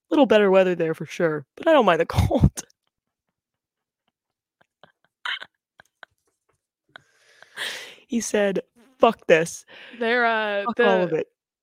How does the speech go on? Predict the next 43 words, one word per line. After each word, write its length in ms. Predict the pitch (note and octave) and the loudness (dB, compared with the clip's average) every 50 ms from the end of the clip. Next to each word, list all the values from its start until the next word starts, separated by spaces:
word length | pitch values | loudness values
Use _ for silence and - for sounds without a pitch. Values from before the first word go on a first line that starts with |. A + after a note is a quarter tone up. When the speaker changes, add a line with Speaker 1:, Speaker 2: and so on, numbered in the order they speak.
| _ - | _ -2
Speaker 1:
He 120 | - B3 | 0 0
said, 240 | A3 - A3 G3+ E3+ | 0 0 -2 -4 -4
"Send, 360 | - - A#3 A#3 A#3+ A3+ G#3+ | -6 -2 0 0 0 0 -2
Speaker 2:
his, 80 | - - | -6 -4
Speaker 1:
send 200 | - A3+ A#3 A3 | -2 -2 0 0
the 60 | G#3 | -2
Speaker 2:
his 140 | C4+ B3+ G#3+ | -4 -4 -6
Speaker 1:
kid." 160 | F3 E3+ - | -6 -6 -4
Speaker 2:
P 120 | C#4 C4+ | -4 -4
R, 460 | A#3 G#3 G3+ G3+ G#3 A3 A#3 B3 A#3+ _ _ _ _ _ | -4 -2 -2 -2 -4 -4 -6 -6 -8 _ _ _ _ _
his 180 | - - C4 - | -16 -16 -16 -16
P 200 | _ - B3 A3+ | _ -14 -10 -10
R 160 | G#3 G3+ G#3 | -8 -8 -10
person 360 | - A3+ G#3+ G#3+ G#3 - A3+ | -10 -10 -12 -12 -12 -14 -14
was 140 | A3 G#3+ G#3 | -14 -14 -14
behind 340 | - G#3 G3 G#3 G3 F#3+ F#3+ | -14 -16 -14 -14 -14 -14 -14
the 60 | G3+ | -16
camera, 480 | - - E3 D#3+ F3 F#3 F#3 F#3 F#3 F#3 | -16 -16 -16 -16 -14 -14 -14 -14 -14 -14
like, 300 | F3 D#3 - _ _ _ _ _ _ _ _ _ _ _ _ _ _ _ | -14 -16 -18 _ _ _ _ _ _ _ _ _ _ _ _ _ _ _
Speaker 1:
With 160 | - G3+ F#3+ | -12 -10 -8
a 40 | F#3+ | -6
Speaker 2:
"Don't 80 | F3 D#3 | -2 2
Speaker 1:
gun, 280 | G3 F3+ E3+ E3+ E3+ | 4 4 4 4 4
yeah, 260 | E3 E3 D3+ D3+ F3 F#3+ | 4 4 4 4 0 -4
for 240 | - - G3+ G3 | -4 -4 -4 -4
Speaker 2:
say 160 | G3+ - D4+ - | -4 -6 -8 -8
Speaker 1:
sure. 140 | G3+ F#3 | -8 -6
Speaker 2:
anything. 280 | E3+ F3+ C#4 C4+ C4+ - _ _ - - _ _ _ _ _ _ _ _ _ _ _ _ _ _ _ _ _ _ _ _ _ _ _ _ _ _ _ _ _ _ _ C#4+ | -6 -8 -8 -10 -14 -20 _ _ -20 -20 _ _ _ _ _ _ _ _ _ _ _ _ _ _ _ _ _ _ _ _ _ _ _ _ _ _ _ _ _ _ _ -14
You 160 | B3 C#4 C#4 | -12 -8 -6
are 80 | C#4+ C#4+ | -6 -6
gonna, 300 | B3+ C#4+ C4+ C4 A#3 A3+ - | -6 -6 -6 -6 -8 -8 -8
you 160 | B3 D4 D#4 | -4 -4 -4
are 80 | D#4+ D4+ | -2 -2
gonna 160 | D#4+ D#4+ D4+ | -4 -6 -6
go 240 | A#3+ - B3 A#3+ C#4 | -6 -2 -2 -2 0
to 120 | F4+ F#4+ | 0 -2
Toronto 500 | F4+ - - E4 D#4+ D4 C#4 C#4 C#4 C4+ | -4 -6 -10 -6 -6 -6 -4 -6 -8 -8
and 140 | G#3 A#3 A3 | -10 -10 -12
you 100 | A3 A3+ | -12 -12
are 80 | A3+ A3 | -12 -12
gonna 140 | A3+ A3 | -14 -16
be 140 | G#3 G#3+ G#3 G#3 | -16 -18 -20 -20
happy. 380 | - - G#3+ G3+ _ - - | -18 -16 -16 -16 _ -18 -20